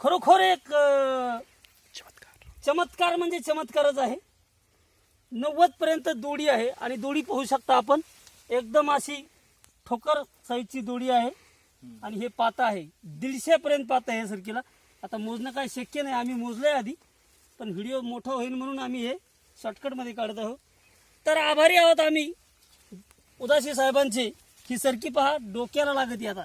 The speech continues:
Speaker 1: सध्या. हिच्या फळफांद्या पहा तुम्ही, चारही साईडनी फळफांद्या आहे, चार फळफांद्या आहेत इथं.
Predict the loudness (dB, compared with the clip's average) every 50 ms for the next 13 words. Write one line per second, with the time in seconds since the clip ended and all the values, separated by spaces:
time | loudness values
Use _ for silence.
0 | -14 _ _ -16 -16 -14 -12 -14 -14 -16 -18 -20 -20 -20 -20 -20 -20 -20 -20 -20
1 | -20 -20 -20 -20 -20 -20 -20 -20 -20 -20 -20 -20 _ -20 -18 -10 -6 -4 -4 -4
2 | -4 -4 -4 -2 -2 -2 -2 -2 -4 -4 -2 0 0 0 -2 -2 -4 -4 -4 -6
3 | -10 _ _ _ _ _ _ _ _ _ -16 -12 -10 -10 -10 -10 -10 -10 -10 -10
4 | -10 -12 -14 -12 -8 -6 -6 -6 -6 -6 -6 -4 -2 0 2 2 2 0 -2 -4
5 | -10 -20 _ -20 -20 -20 -20 -20 _ _ -14 -10 -6 -6 -6 -6 -6 -6 -6 -6
6 | -6 -6 -6 -4 -4 -4 -4 -6 -8 -10 -10